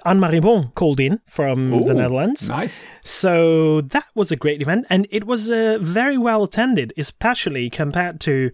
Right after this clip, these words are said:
Speaker 1: the poor attendance of the overall Hungarocon event. I think the book opening was a bit of a hit
Speaker 2: Oh, good.
Speaker 1: of all the, all the things going on. And I'm happy to report that even my talks were,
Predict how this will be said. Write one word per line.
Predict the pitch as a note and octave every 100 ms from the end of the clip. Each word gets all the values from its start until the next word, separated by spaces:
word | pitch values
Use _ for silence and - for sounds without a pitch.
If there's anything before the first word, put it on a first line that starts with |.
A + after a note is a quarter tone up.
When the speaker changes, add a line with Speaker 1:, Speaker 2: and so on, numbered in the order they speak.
| - - -
Speaker 1:
the | C#3+ C#3+ - -
poor | B3 B3+
attendance | E3+ - D#3+ C3 G#2+ G#2+ -
of | C#3+ B2
the | C#3
overall | C3+ C3 B2 A#2+ A#2+ -
Hungarocon | C#3+ A#2+ A#2 C3 A2
event. | B2 D3+ E2 - - - - -
I | C#3
think | - A3
the | E3
book | G3 F3
opening | E3 C#3 A#2 A2+
was | C3+ C3 A#2+
a | C#3
bit | A#2 F3
of |
a | G#2
hit | - F#3+ - - - - _
Speaker 2:
Oh, | - A2 D#4+
good. | A#2 G#2 C#4 B2 -
Speaker 1:
of | - A#2+
all | B2
the, | A2+ A#2 A2 - -
all | E3
the | C3+
things | - C#3 A#2+
going | A#2+ A#2 C#3+
on. | F#3+ - - - -
And | G3 A3
I'm | G3 D4
happy | C#4 B3+
to | - E3
report | D3 F#3
that | C#3+ C#3
even | G3 G3
my | F3 D#3+ F#3 B3
talks | C#4 - G#2+ - A#2+
were, | G#2+ F2+